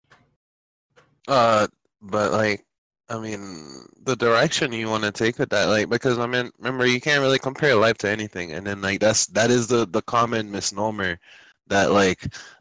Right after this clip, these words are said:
that people use anyways, like, you know, like, "Oh, life is like a box of chocolate, life is like this," it's like,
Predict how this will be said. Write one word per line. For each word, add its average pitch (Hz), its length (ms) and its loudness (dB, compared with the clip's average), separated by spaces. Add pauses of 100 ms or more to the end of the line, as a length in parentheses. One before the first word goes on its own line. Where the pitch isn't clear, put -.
that 95 180 -2
people 104 360 -2
use 92 320 -4
anyways, 90 580 -6
like, 82 320 -4
you 98 60 -6
know, 90 180 -4
like, 92 200 -2
"Oh, 135 240 4
life 131 300 2
is 131 180 2
like 131 220 4
a 113 40 0
box 135 360 0
of 120 60 -12
chocolate, 135 560 2
life 127 220 2
is 127 120 0
like 123 180 2
this," 131 180 0
it's - 100 -4
like, 120 200 0